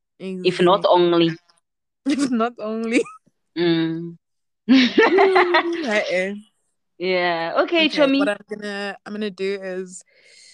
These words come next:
Speaker 2: I'm gonna finish working and then I'm gonna watch Legally Blonde.
Speaker 1: Yes.
Speaker 2: Um, because I, I owe you that,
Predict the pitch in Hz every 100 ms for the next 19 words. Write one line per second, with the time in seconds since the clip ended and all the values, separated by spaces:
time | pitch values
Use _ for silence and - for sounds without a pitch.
0 | _ _ - 202 196 208 214 - 170 170
1 | 175 180 180 175 170 170 170 - 170 165
2 | 165 160 160 240 339 _ _ _ _ _
3 | 165 165 175 175 165 170 165 165 170 _
4 | _ _ _ _ - - - 190 175 165
5 | 170 170 165 - 175 - 180 185 180 180
6 | 175 - _